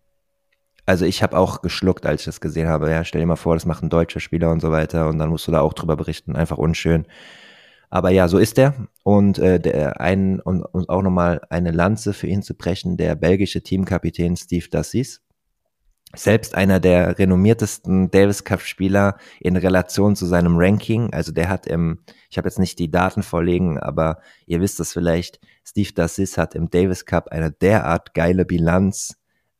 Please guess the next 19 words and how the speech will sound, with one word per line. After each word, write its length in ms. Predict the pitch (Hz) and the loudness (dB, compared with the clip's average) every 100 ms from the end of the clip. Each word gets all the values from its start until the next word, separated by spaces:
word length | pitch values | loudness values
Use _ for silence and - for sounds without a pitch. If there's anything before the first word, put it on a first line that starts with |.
| - | -2
äh, 180 | 87 | -2
vorzulegen, 760 | 80 - 92 90 90 87 90 92 | -2 0 0 0 -2 0 0 0
die 120 | 85 | -2
so 260 | 82 101 101 | -4 0 0
viel 180 | 98 | 0
besser 380 | 85 90 107 82 | 0 0 0 -2
ist 180 | 78 87 | -2 -2
in 120 | 80 | -4
Relation 680 | 85 85 85 - - 82 90 | -2 0 0 -4 -2 0 0
als 300 | - 82 - | -2 -6 -6
zu 80 | 85 | -8
den 220 | 76 76 | -6 -4
Einzelerfolgen, 920 | - 87 101 73 64 - 80 78 82 | -4 -4 -4 -4 -4 -2 -2 0 -2
die 120 | 76 | -2
er 120 | 80 69 | -2 -2
auf 120 | - | -4
der 140 | 71 | -6
Tour 220 | - 85 | 0 0
hatte, 440 | 82 78 - 95 | 2 0 0 -2